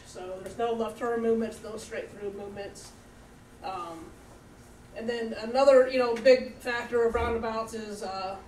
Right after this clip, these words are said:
you know, to accommodate larger vehicles, we have what's called a truck apron. So on the interior portion of the roundabout, there's a, a paved area. Um, it's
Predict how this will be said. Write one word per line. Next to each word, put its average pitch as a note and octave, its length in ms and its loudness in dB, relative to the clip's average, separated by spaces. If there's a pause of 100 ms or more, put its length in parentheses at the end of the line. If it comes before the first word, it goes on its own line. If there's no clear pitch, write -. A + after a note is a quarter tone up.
you G#3 120 -10
know, G3 60 -6
to A3 160 -8
accommodate A3+ 480 -4
larger G#3+ 300 -2
vehicles, C4 640 0
we A3+ 120 -4
have A3+ 180 -6
what's G#3 160 -8
called A3 220 -6
a F#3+ 120 -10
truck A3+ 220 -6
apron. F3+ 480 -14 (640)
So A3+ 140 -6
on G3+ 80 -6
the A3 120 -2
interior B3+ 500 6
portion A#3+ 360 0
of A3+ 80 -4
the G#3+ 80 -8
roundabout, A#3 580 -2
there's A3 240 -6
a, G3+ 220 -10 (840)
a - 100 -12
paved C4+ 340 2
area. B3+ 580 6 (300)
Um, - 400 -14 (240)
it's - 240 -16